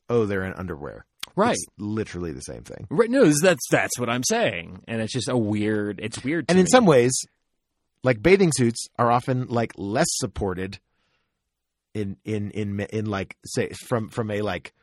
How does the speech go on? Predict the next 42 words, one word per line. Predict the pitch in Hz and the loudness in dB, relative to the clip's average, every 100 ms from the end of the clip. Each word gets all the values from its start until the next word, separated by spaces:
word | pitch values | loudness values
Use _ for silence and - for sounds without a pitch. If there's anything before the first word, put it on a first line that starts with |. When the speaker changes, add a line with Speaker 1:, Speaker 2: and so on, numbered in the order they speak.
| _ - | _ -6
Speaker 1:
breast | 117 123 - - - | 0 0 0 -6 -8
standpoint | - 110 92 90 85 - - _ | -4 -4 -2 -6 -6 -12 -20 _
for | 110 98 | -6 -4
a | |
woman | 92 80 76 90 _ - | -4 -8 -10 -14 _ -12
Speaker 2:
Okay. | - 117 110 175 _ | -4 -2 -2 -4 _
Speaker 1:
than, | 113 123 110 104 101 92 _ _ _ | -4 -2 0 -4 -6 -10 _ _ _
than, | 123 117 110 | -4 -4 -2
like, | 107 98 104 | -4 -4 -8
a | |
brassiere | 104 127 120 220 156 117 113 - _ _ _ _ | -4 -2 2 4 4 4 2 -6 _ _ _ _
with | 117 110 | -4 -2
an | |
underwire | 120 131 123 120 113 117 113 87 | 0 2 4 4 4 4 4 0
and, | 101 101 - | -4 -6 -8
and, | 92 92 | -8 -8
you | 104 | -8
know, | 92 | -8
support | - 113 - 127 - - - | -8 -10 -4 -6 -6 -14 -10
shaping | - 123 - 104 107 | -4 -4 -4 -10 -10
cups | - 107 - - | -6 -8 -6 -10
and | 113 101 | -8 -4
all, | 104 | -6
whatever | 92 110 104 107 107 104 | -6 -8 -4 -2 0 0
Speaker 2:
Sure. | |
Speaker 1:
the | 107 | 0
technologies | 120 110 113 104 92 98 82 | -6 -6 -4 -4 -6 -8 -6
they | 92 | -8
have. | 92 98 - - 110 | -6 -8 -8 -8 -8
Speaker 2:
<laughs> | - 143 | -4 -2
Speaker 1:
I | |
don't | 139 | 0
know. | 120 | 2
I'm | 135 | 4
not | 156 120 | 4 4
allowed | 110 104 | 2 2
in | 98 | -4
the | |
Speaker 2:
Sure. | 90 - 98 | -4 -2 -2
Speaker 1:
Victoria's | 92 - | -2 -6
Secret | 101 80 | -6 -8
anymore. | 87 82 | -8 -8